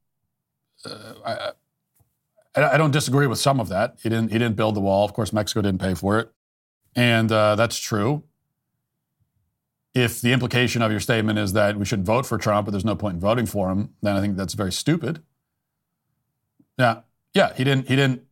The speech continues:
build the wall. I mean, there was some of the wall that was built, but, but not anywhere close. You know, we were told, "Big, beautiful wall across the entire border. Mexico will pay for it." Didn't happen.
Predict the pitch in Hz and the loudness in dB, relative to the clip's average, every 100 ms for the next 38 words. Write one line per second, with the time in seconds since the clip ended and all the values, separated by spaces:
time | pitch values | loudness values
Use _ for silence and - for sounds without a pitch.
0 | _ _ _ _ _ _ _ - 127 123 | _ _ _ _ _ _ _ -2 0 2
1 | 110 107 104 110 107 104 - - - 123 | 0 2 2 2 0 -2 -6 -8 -2 0
2 | 120 104 104 98 98 95 95 98 95 98 | 0 0 0 0 0 -2 -4 -4 -4 -6
3 | - 101 95 _ - 101 - - 110 110 | -4 -4 -4 _ -2 -2 -4 -2 0 0
4 | 104 101 - 110 101 - 104 101 107 101 | 0 -2 0 0 0 -2 -2 -2 -2 0
5 | 107 101 87 110 98 113 110 107 107 107 | 0 0 -2 -2 0 0 -2 0 0 2
6 | 113 98 98 92 104 101 107 101 104 - | 0 -2 -2 -2 0 0 0 0 -2 -2
7 | 104 98 101 104 101 - 123 120 85 | -2 -2 -2 -2 -2 -2 2 0 -2